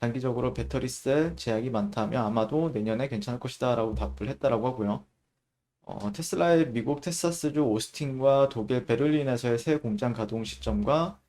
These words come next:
향후 출시할 모델 등보다 장기적인 선-, 성장 동력에 초점을 맞추고 있다. 일 분기 매출이 크게 무너지지 않는 한 투자자들은 이번에 테슬라에게 면제권을 줄 것이다"라고 이제 진단했고요. 테슬라의 고가 모델인 모델 S와 모델 X가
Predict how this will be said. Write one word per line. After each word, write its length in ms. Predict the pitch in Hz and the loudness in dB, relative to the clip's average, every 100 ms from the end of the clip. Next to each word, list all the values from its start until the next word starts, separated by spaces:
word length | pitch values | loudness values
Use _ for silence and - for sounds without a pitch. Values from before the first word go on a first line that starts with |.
| _ _ - | _ _ -2
향후 280 | 165 165 | 0 0
출시할 580 | 170 165 - 160 156 156 | 0 0 2 6 6 6
모델 400 | 120 107 120 120 | 4 0 2 2
등보다 720 | 120 113 104 - - 104 117 | 0 -2 -4 -6 -6 0 0
장기적인 500 | - 107 104 - 107 117 | 0 -4 -4 -4 -6 -6
선-, 280 | 147 147 104 | -6 -8 -8
성장 400 | 165 165 165 160 | -2 0 0 0
동력에 440 | 107 107 104 143 | -2 -2 0 -2
초점을 340 | 151 147 139 | -4 -4 -2
맞추고 320 | 117 104 107 104 | -2 -4 -4 -4
있다. 380 | 101 104 98 - _ _ _ _ _ _ - | -2 -4 -4 -12 _ _ _ _ _ _ -4
일 140 | 135 | -2
분기 220 | 156 175 160 | 0 0 0
매출이 400 | 147 151 139 139 | 0 2 0 2
크게 180 | 175 | 2
무너지지 480 | 160 117 123 127 117 | 2 2 0 0 2
않는 260 | 110 104 107 | 2 2 2
한 180 | 151 165 | 0 -2
투자자들은 680 | 160 160 143 110 131 120 | 0 2 2 2 -2 -4
이번에 280 | 110 110 120 | -4 -2 -2
테슬라에게 580 | - 165 156 143 113 135 | -4 -4 2 2 2 0
면제권을 840 | 107 104 127 - 113 123 185 202 - _ _ | -2 -2 -4 -2 -2 0 0 -2 -8 _ _
줄 140 | 110 | -14
것이다"라고 800 | - 117 - 120 113 110 113 117 | -6 -6 0 0 2 0 0 0
이제 320 | 104 - 107 | -2 -2 -4
진단했고요. 720 | 104 107 117 139 - 104 131 _ _ _ _ _ _ _ | -4 -4 -2 -2 -2 -2 -2 _ _ _ _ _ _ _
테슬라의 480 | 165 170 165 160 156 | -4 2 4 4 2
고가 320 | 117 - 151 | -2 0 2
모델인 520 | 147 135 127 135 131 | 2 0 0 0 -2
모델 280 | 110 110 127 | -2 0 0
S와 440 | 110 - 131 139 | -2 -4 -2 -2
모델 300 | 123 120 117 | 0 2 2
X가 600 | 120 - - 127 113 170 | 0 -4 -4 0 0 -2